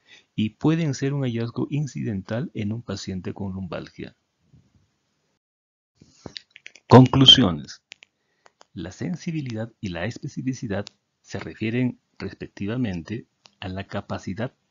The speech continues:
del test para detectar correctamente a los individuos enfermos y a los sanos. La sensibilidad y la especificidad no dependen de la prevalencia. Los valores predictivos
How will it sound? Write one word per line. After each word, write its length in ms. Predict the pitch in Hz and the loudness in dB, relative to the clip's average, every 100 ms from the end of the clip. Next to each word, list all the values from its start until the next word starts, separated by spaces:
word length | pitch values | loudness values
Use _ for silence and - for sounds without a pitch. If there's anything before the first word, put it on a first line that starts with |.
| - | -8
del 240 | 92 78 | -6 -6
test 440 | - 110 120 - - _ _ _ - | -6 -4 -4 -6 -20 _ _ _ -8
para 240 | 110 101 | -4 -2
detectar 560 | 87 85 85 - 85 - - | -4 -6 -10 -6 -8 -8 -8
correctamente 960 | 85 - - 135 117 87 82 110 - - | -6 -6 -4 -2 0 -2 -4 -6 -8 -6
a 80 | 92 | -6
los 280 | 90 90 - | -4 -4 -4
individuos 1080 | 101 92 85 80 80 107 110 87 76 80 - | -4 -4 -6 -8 -4 0 0 -2 -6 -8 -8
enfermos 680 | 85 107 127 135 147 - - _ | -8 -2 -2 0 -2 -6 -16 _
y 100 | 82 | -6
a 60 | 80 | -4
los 220 | 82 - | -4 -6
sanos. 480 | - 76 67 - - _ _ _ _ _ _ _ _ | -6 -8 -10 -16 -20 _ _ _ _ _ _ _ _
La 200 | - 87 | -4 -2
sensibilidad 800 | 85 147 147 - 139 123 117 101 110 | 2 2 2 0 -2 0 0 0 -2
y 100 | - | -8
la 140 | 87 85 | -6 -2
especificidad 880 | 110 - 123 - 127 131 104 107 - | -4 -4 -10 -6 -6 -4 -4 -4 -6
no 220 | - 104 101 | -2 0 0
dependen 560 | 78 - 131 120 87 | -2 -2 0 0 -2
de 80 | - | -4
la 100 | 78 | -6
prevalencia. 800 | - 80 80 76 76 - - - _ _ _ _ _ _ _ _ - - - | -4 -2 -2 -4 -6 -8 -12 -16 _ _ _ _ _ _ _ _ -20 -18 0
Los 200 | 113 107 | 2 2
valores 340 | 120 170 185 | 2 4 4
predictivos 880 | 120 95 90 - 120 92 101 - | 4 -2 -2 0 0 2 -2 -6